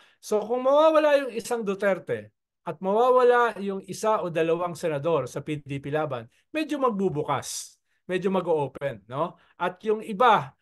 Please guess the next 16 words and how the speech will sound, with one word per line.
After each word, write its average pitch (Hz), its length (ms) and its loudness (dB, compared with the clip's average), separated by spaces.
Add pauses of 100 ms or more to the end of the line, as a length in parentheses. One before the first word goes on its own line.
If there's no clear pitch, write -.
(220)
na 190 160 -4
nag-hesitate 196 960 0
na 170 160 -10
sumama 196 400 -4
sa 190 160 -4
administration, 175 960 -4 (240)
baka 202 320 2
mag-, 208 320 -2
nakapila 202 560 -2
na 196 80 -2
sa 180 160 -4
administration 151 800 -6
dahil 165 240 0
nakita 190 400 -4
nila 185 320 -2
yung, 180 240 -8